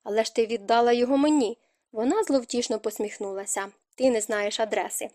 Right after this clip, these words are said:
На конверті її немає». «Подумаєш, я її знайду». «Сумніваюсь, братику, у Гастінгсів багато маєтків у всіх кінцях країни. Тобі знадобиться багато часу, щоб дізнатися,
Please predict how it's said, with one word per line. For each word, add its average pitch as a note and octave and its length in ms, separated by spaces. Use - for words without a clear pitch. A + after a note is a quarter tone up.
На G#3+ 120
конверті G#3+ 560
її G3+ 340
немає». A3 480
«Подумаєш, G#3+ 640
я C4 200
її C4+ 220
знайду». G#3+ 480
«Сумніваюсь, D4 800
братику, B3 520
у - 120
Гастінгсів A3 640
багато A3+ 400
маєтків C4 680
у B3 80
всіх C#4+ 300
кінцях A3+ 440
країни. G3 560
Тобі D4 200
знадобиться D4 580
багато C4+ 340
часу, G#3+ 380
щоб G3+ 200
дізнатися, G3+ 640